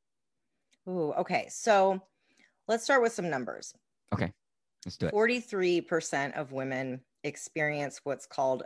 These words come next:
Speaker 1: sexual dysfunction.
Speaker 2: Okay.
Speaker 1: And sexual dysfunction means either difficulty reaching orgasm or decreased sexual desire. So that's forty-three percent. That's almost half of the women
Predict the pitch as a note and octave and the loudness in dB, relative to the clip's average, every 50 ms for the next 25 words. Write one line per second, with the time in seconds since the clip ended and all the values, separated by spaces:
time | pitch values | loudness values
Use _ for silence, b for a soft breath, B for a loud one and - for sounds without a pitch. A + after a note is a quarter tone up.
0 | - - - - D3 B2+ - - - - C3 C3 B2 A2+ A2+ - - B2+ A2+ - | -10 -14 -6 -4 -4 -4 -4 -6 -10 -6 -6 -6 -6 -6 -10 -10 -10 -12 -12 -12
1 | - - - - - - - _ _ _ _ _ _ _ _ _ _ _ _ _ | -14 -16 -16 -16 -18 -20 -20 _ _ _ _ _ _ _ _ _ _ _ _ _
2 | _ - - - - - _ _ - D#3 D#3 D3+ C#3 - - - G3+ G#3+ - - | _ -6 -6 -6 -8 -8 _ _ -2 -2 -2 -2 -2 -4 2 2 2 2 2 0
3 | A#3 G#3+ F3+ F#3 - - - E3 D#3 D#3 - - E3 D3+ D3+ D3 D3 D3 C#3+ D3 | -2 0 0 -2 -4 -2 -4 -2 -2 -2 -4 -4 -4 -2 -2 -2 -2 -4 -4 -4
4 | C#3+ B2 - - - D3 D3 C#3+ - C#3+ C3+ C3+ C3 C3 A#2+ - E3 D3 D#3+ F3 | -6 -8 -10 -10 -8 -6 -6 -4 -2 -2 0 0 0 -2 0 0 0 0 0 -2
5 | - F3 E3+ - F#3+ E3 D3 E3 D3+ - - F3 - - C#3+ C#3+ C#3+ C#3 C#3 C3+ | 0 0 0 0 0 -2 -2 -2 -4 -2 -4 -4 -2 -2 0 2 4 4 4 4
6 | C3 C#3+ C#3 C#3 C#3 C3+ C3 - b b b b b b b - D#3+ D#3 D#3 D3+ | 2 -2 -2 -2 -4 -6 -8 -10 b b b b b b b 2 4 6 6 6
7 | D#3 C3+ - E3+ D#3+ D3+ - - D#3+ D3+ C#3+ C#3 - - - B2+ B2 - - - | 4 2 0 0 0 -2 -2 -4 -2 -2 -2 -2 -4 0 0 0 0 0 -4 -12
8 | _ - - B2+ A#2 A#2 A2 - G2+ D2 - - - - - D#3+ - _ _ _ | _ -10 -8 -8 -6 -6 -4 -2 -2 -2 -2 -4 -8 -10 -12 -16 -18 _ _ _
9 | _ _ _ _ - _ _ - G3 A#3 D4 D4 - - E4 D4 C#4+ C#4+ C#4+ B3 | _ _ _ _ -20 _ _ 2 4 4 4 4 4 4 6 6 6 4 4 2
10 | A#3 - - - - - A#3+ - G#3 - C4 B3+ C4 B3 - F#3 F3+ G3 F#3 G3 | 2 2 2 2 2 2 4 4 4 6 6 4 4 4 2 0 4 6 6 6
11 | A3 - B3 A#3 G#3+ B3 G#3+ F#3 E3 D#3+ D3+ D3 C#3+ C#3+ C#3 C#3+ | 6 6 4 6 6 6 6 6 6 6 4 4 2 2 0 -4